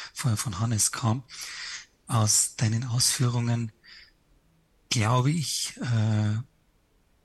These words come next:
durchaus auch euren Beitrag des Sammelbandes rausgehört zu haben, der, ich,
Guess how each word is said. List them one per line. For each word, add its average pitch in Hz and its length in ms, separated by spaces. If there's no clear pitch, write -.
durchaus 117 320
auch 117 160
euren 120 380
Beitrag 107 680
des - 140
Sammelbandes 107 720
rausgehört 107 520
zu 98 200
haben, 113 340
der, 120 520
ich, - 160